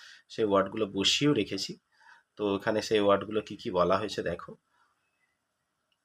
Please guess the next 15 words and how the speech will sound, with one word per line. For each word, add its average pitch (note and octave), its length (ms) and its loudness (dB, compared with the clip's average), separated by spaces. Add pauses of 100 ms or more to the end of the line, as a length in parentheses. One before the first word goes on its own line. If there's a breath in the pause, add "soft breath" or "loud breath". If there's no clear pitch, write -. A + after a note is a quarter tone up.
(1200)
আমি C#3+ 180 6
প্রথমে D3 300 6
করেছি D3 320 2 (120)
পটার, C3+ 400 10 (280)
হটার, D#3 440 8
শটার। - 420 6 (520)
পটার, D#3+ 320 6
হটার, D3 340 2 (400)
শটার। D#2+ 360 2 (480)
এরপর C3+ 240 2
আসছে D#3 280 0 (140)
মেরি, A#2+ 520 2
চেরি, C3+ 400 2 (160)
ফেয়ারি, A#2+ 460 8 (140)
ভেরি। F2+ 340 2